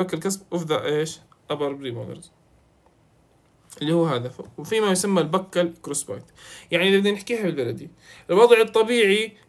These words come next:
إنه اللور يكون زايح شوي لينجوال بالعربي، بحيث يكون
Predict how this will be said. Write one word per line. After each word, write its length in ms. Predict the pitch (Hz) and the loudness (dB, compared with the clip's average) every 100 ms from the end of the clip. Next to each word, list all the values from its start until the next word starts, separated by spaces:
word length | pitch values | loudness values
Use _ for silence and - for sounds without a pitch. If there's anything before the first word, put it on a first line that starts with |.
| 196 | 0
إنه 220 | 208 196 | 2 2
اللور 580 | 180 190 214 226 240 240 _ - | 4 6 6 8 6 2 _ -6
يكون 340 | 180 208 208 | -2 2 2
زايح 400 | 180 214 202 190 | 4 6 4 2
شوي 300 | 196 196 208 | 0 4 4
لينجوال 480 | 202 170 135 120 - - _ - | 4 2 0 -2 -4 -14 _ 0
بالعربي، 480 | 165 180 170 135 123 | 6 8 8 4 -4
بحيث 540 | - 185 240 208 - - - _ - - _ | -10 2 6 6 4 -6 -20 _ -20 -20 _
يكون 600 | 160 175 233 208 147 139 | -6 -2 4 6 4 0